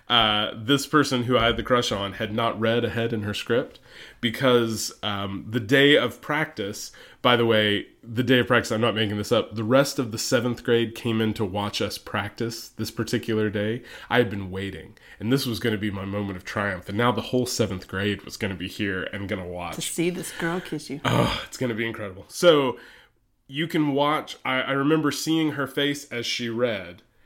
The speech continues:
Speaker 1: and obviously got to that stage direction. Her eyes bug out, and she goes, "Wh-, what, what, what?" She looks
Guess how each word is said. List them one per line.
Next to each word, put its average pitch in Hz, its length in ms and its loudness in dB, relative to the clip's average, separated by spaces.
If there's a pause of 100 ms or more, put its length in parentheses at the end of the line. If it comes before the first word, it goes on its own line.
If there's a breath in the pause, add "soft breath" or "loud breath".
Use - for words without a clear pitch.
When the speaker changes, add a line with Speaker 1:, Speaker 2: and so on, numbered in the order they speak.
(340)
Speaker 1:
and 123 100 -2
obviously 135 460 2
got 123 380 2
to 123 200 0
that 120 300 0
stage 131 380 0
direction. 101 580 -6
Her - 240 0
eyes 131 340 4
bug 135 600 4
out, 107 440 0 (520)
and 110 160 -8
she 123 160 -2
goes, 113 220 0
"Wh-, - 200 -12 (400 loud breath)
what, - 340 -2 (380 loud breath)
what, 120 340 2 (340 loud breath)
what?" 139 340 2
She 131 140 2
looks 127 380 2